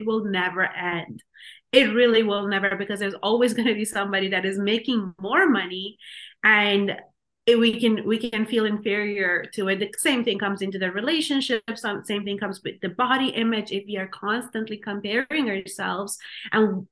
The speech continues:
our reason is to be better than other people or be equal to other people, if you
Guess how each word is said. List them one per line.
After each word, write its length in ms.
our 340
reason 380
is 140
to 100
be 200
better 280
than 240
other 420
people 720
or 280
be 240
equal 360
to 120
other 280
people, 260
if 160
you 80